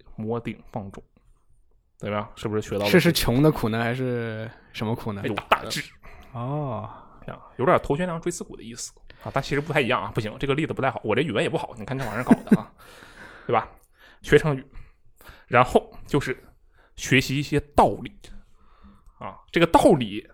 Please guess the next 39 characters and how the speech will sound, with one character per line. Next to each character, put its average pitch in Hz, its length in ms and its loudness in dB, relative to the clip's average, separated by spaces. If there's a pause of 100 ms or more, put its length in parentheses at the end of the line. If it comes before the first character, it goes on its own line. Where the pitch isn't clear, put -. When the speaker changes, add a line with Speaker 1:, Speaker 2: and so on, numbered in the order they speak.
(320)
Speaker 1:
就 151 100 2
能 160 80 8
把 113 120 6
刚 151 160 6
才 151 100 0
学 - 160 -2
的 131 80 2
那 147 80 0
四 - 160 -2
个 143 60 2
汉 143 140 0
字 147 200 -6 (120)
用 277 180 4
上 - 120 -12 (720)
啊。 - 120 -18 (960)
说 - 120 2
这 277 120 4
个 139 200 4 (440)
鸢 330 280 8
出 294 380 2 (540)
跟 220 340 6 (220)
吃 - 240 0
枭 190 240 6
啊， 107 120 4
鸢， 233 380 6 (280)
鸢 285 300 6
雏 - 420 6
和 127 180 4
吃 - 200 -4
枭 123 220 -2
啊， - 180 -14 (440)
如 214 180 2
果 240 140 8
你 185 160 0 (120)
当 226 240 6
不 202 120 6
了 - 200 4
吃 - 240 2
枭， 170 300 6